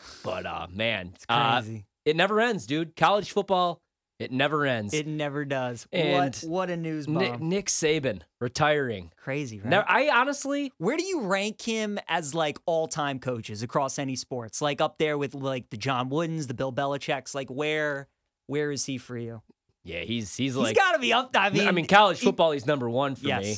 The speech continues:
Speaker 2: yes.
Speaker 1: Bill Belichick will always be number one for me in the N F L. They're great buddies. We
Speaker 2: Right.
Speaker 1: all saw that special.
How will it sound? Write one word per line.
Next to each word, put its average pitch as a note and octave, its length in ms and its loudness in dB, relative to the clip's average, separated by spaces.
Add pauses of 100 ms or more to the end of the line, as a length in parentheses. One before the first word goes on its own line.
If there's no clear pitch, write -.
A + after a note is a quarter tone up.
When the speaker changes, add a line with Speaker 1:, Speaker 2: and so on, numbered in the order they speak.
(120)
Speaker 2:
yes. B2 380 -10
Speaker 1:
Bill E3 140 4
Belichick D#3+ 500 4
will C#3+ 120 2
always C#3+ 220 2
be C#3 120 -2
number C3+ 240 0
one C3 220 0
for C3+ 140 -2
me C3 140 2
in B2+ 80 0
the B2+ 100 2
N A#2+ 100 4
F A#2 180 0
L. A#2 220 4
They're C#3 140 0
great D#3 340 0
buddies. C3+ 300 2
We B2+ 60 0
Speaker 2:
Right. D3+ 120 2
Speaker 1:
all E3 120 4
saw E3 200 4
that C#3+ 160 0
special. A3 560 2